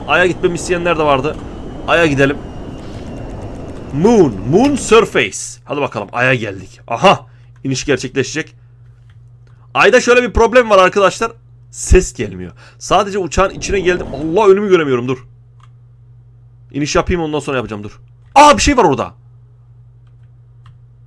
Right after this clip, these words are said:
İniş yaptım. Aa, uzay şey de görünüyor. Oo, bayağı uzun sürdü. Ulan dur lan.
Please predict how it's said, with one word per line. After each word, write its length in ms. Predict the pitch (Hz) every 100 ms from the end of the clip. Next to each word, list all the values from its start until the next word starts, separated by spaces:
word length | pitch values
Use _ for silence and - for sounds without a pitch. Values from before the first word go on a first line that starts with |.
| - - - - - - - - - - - - 131
İniş 200 | 147 151
yaptım. 220 | 135 -
Aa, 180 | 135 156
uzay 340 | 123 156 -
şey 180 | 120 160
de 60 | 139
görünüyor. 480 | 110 98 92 - - - - - - - - - - - - - - - - - - - 135
Oo, 840 | 175 214 240 240 233 233 233 190
bayağı 260 | 151 180 165
uzun 200 | 147 160
sürdü. 220 | - 139
Ulan 340 | - 156 208 160
dur 160 | 202
lan. 220 | 196 214